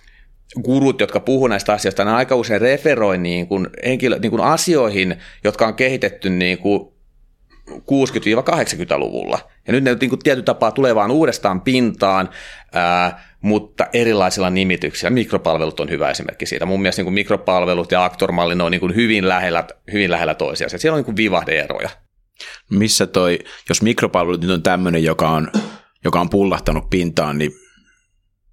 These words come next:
Speaker 2: jos puhutaan tästä arkkitehtuurista spesifisesti tavallaan se ihan niin kuin aiheesta, niin miten sä positioit sen tavallaan, että meillä on mikropalveluarkkitehtuuri, mitä muita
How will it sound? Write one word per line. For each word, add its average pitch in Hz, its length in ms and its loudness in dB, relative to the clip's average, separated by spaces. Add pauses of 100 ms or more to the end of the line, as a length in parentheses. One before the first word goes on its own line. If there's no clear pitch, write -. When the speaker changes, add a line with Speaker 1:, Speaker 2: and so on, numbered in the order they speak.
(440)
Speaker 2:
jos 80 180 -2
puhutaan 90 300 0
tästä 92 180 -2
arkkitehtuurista 92 840 0
spesifisesti 85 720 -2
tavallaan 82 300 0
se 90 60 0
ihan 92 140 0
niin 87 80 0
kuin 95 140 2
aiheesta, 92 460 0
niin 76 120 -4 (360)
miten 117 220 2
sä 104 100 0
positioit 85 600 0
sen 85 180 0
tavallaan, 85 400 0 (720)
että 80 200 -2
meillä 85 220 2
on 82 60 0
mikropalveluarkkitehtuuri, 80 1400 0
mitä 82 480 -2
muita 101 420 0